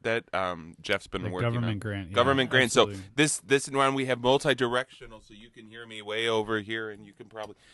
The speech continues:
Speaker 1: isn't that cool? Going back and forth in your ears.
Speaker 2: It is. It's amazing.
Speaker 1: It's like a mono and going left and
Speaker 2: Whoa.
Speaker 1: left.
Speaker 2: Uh,
Speaker 1: Right.
Speaker 2: uh.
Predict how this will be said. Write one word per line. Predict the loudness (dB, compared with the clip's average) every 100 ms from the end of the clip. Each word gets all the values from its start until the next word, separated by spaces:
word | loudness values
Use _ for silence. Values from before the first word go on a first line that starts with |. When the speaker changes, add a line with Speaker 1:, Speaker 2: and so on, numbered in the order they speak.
| _
Speaker 1:
isn't | -6 2 4
that | 4
cool? | 4 2 2 2
Going | 2 2
back | 0 -2
and | -6
forth | -6 -6
in | -6
your | -8
ears. | -6 -6 -4 -2
Speaker 2:
It |
is. | -2 -4
It's | -10
amazing. | -8
Speaker 1:
It's | 4
like | 4 4
a |
mono | 0 -4 -8 -14 -20 -20
and | -18
going | -14 -8
left | -4 -2
and | 0
Speaker 2:
Whoa. | 0 -2
Speaker 1:
left. | -6 -14
Speaker 2:
Uh, | -6 0 4
Speaker 1:
Right. | 6 4
Speaker 2:
uh. | 0 -4 -4